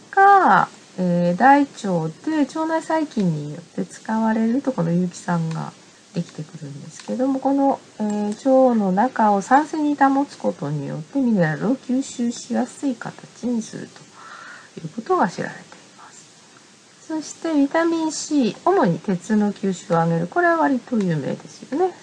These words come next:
それからビタミンDはカルシウムの吸収。マグネシウムも実は、えー、吸収を促進するんですけれども、カルシウムに対しての影響が、あ、有名になっています。で、これらはですね、ミネラルを、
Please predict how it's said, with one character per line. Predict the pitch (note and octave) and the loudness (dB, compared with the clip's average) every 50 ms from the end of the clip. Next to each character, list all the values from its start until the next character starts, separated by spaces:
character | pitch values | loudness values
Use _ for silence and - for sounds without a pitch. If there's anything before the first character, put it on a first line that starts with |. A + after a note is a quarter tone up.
| - | -12
そ | - B3 | -8 -4
れ | A#3+ A3+ | -4 -4
か | A3+ - A#3 | -4 -2 -2
ら | A#3 A3 | 0 0
ビ | G#3+ G#3+ | 0 0
タ | G#3+ B3+ B3+ | 2 2 2
ミ | B3+ B3 B3 | 4 4 2
ン | B3 B3 C4 | 2 0 0
D | C4 - F#4+ G4 F#4+ D#4+ | 2 4 4 6 6 6
は | G#3+ E3+ C#3+ C#3+ - - - - - - - - - - - - - - - - _ | 6 6 6 6 2 -2 -10 -18 -20 -20 -20 -20 -20 -20 -20 -20 -20 -20 -20 -20 _
カ | - C#3 | -4 -4
ル | C#3+ | -4
シ | C#3 - C3+ | -4 -6 -8
ウ | C3 | -10
ム | C3 | -10
の | D#3+ | -10
吸 | F3 - - - - | -14 -14 -14 -14 -14
収。 | - - - - - - - - - | -14 -16 -18 -18 -20 -20 -20 -12 -4
マ | - A3 | -2 0
グ | D4 D#4+ | 0 0
ネ | E4+ | -2
シ | E4+ - | -2 0
ウ | F4 | 0
ム | B3 F#3 | 2 0
も | D3+ C3+ | 0 -2
実 | - - - - - - - - | -8 -14 -18 -20 -20 -20 -12 -8
は、 | - - - - - - - - - - - - | -8 -8 -8 -10 -18 -20 -20 -20 -20 -20 -16 -12
え | D3 | -12
ー、 | C#3+ C#3+ C#3 - - - - - | -10 -10 -10 -12 -14 -14 -14 -14
吸 | - | -14
収 | - - - | -12 -12 -12
を | B1+ | -12
促 | - - - - - | -12 -14 -16 -16 -14
進 | - - - D#3+ | -14 -12 -12 -12
す | - - - | -12 -14 -14
る | D#3+ E3+ | -12 -12
ん | F3 F3+ | -12 -10
で | - D#3 | -10 -12
す | E3 - - - | -12 -14 -12 -8
け | B3+ | -6
れ | C4 C4+ | -6 -6
ど | C#4 - E4+ | -6 -6 -6
も、 | F4 F4 | -4 -4
カ | E4 - D4 | -2 0 0
ル | C#4+ D4 D4 | 0 0 -2
シ | - - D#4+ | -4 -8 -8
ウ | D#4+ D#4+ D#4+ | -6 -6 -4
ム | D4+ C#4+ | -2 -2
に | C#4+ C#4+ C4+ C#4 | -2 -2 -2 -2
対 | - D#4+ D#4 D4+ D4+ D4 | -2 -2 -2 -2 -2 -4
し | D4 - - | -6 -8 -6
て | - F#4 F#4 F4 | -2 0 0 0
の | E4 E4 E4 - | 0 0 -2 -4
影 | - - F#3+ F3 E3 E3 | -2 -2 -2 -2 -2 -4
響 | - - D3+ D#3 E3 F3 | -6 -8 -6 -6 -4 -4
が、 | F#3+ A#3 E4+ F#4 F4+ - - - - - | 0 2 2 2 2 0 -4 -10 -16 -12
あ、 | - D3 D3 | -8 -6 -6
有 | C#3+ C#3 C3+ C3+ C3+ D#3+ | -4 -4 -6 -8 -8 -10
名 | - - D3 | -10 -6 -4
に | F3+ B3 B3 | -4 -2 -2
な | G3 E3 | -2 -4
っ | |
て | - - - | -6 -10 -18
い | - - - | -20 -20 -20
ま | - - - | -20 -18 -18
す。 | - - - - - - - - - - - - - - - - - - - - - - - - - - - | -18 -20 -20 -20 -20 -20 -20 -20 -20 -20 -20 -20 -20 -20 -20 -20 -20 -20 -20 -20 -20 -20 -20 -20 -20 -14 -4
で、 | D4+ D4+ D4+ D4 | 0 0 0 2
こ | - D#4 | 2 2
れ | D#4+ F4+ G#4 A#4 | 2 4 4 6
ら | - A4 G#3 | 6 6 8
は | D#3+ E3 D#3+ | 6 4 4
で | D3 - - | 2 -2 -8
す | E3 - | -6 -2
ね、 | F#3+ G#3+ A3+ G#3+ G3+ F3 E3 E3+ | 0 2 4 4 4 2 2 0
ミ | F#3 C4 | 0 -2
ネ | E4 F#4 F#4 F4+ E4+ | 0 2 2 2 4
ラ | D4+ A#3+ G3+ | 4 4 2
ル | F#3 F3+ F#3+ G#3+ C4+ | 2 2 0 0 2
を、 | F4 F#4 - - | 2 2 0 -2